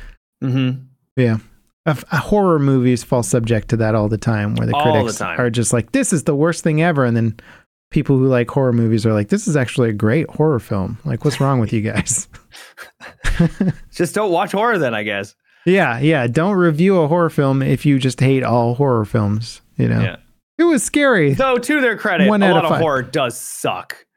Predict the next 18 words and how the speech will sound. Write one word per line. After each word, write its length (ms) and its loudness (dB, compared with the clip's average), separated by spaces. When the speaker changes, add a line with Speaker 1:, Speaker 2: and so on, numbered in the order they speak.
Speaker 2:
Oh, 100 4
yeah. 300 2
Ninety, 600 2
ninety-nine 880 2
percent. 560 -2
Speaker 1:
There's 160 -2
so 220 -2
much 220 -4
trash, 600 -6
and 120 -6
they 80 -4
just 180 -8
fall 200 -2
in 60 -4
the 60 -6
same 280 -4
tropes, 480 -4
and 420 -6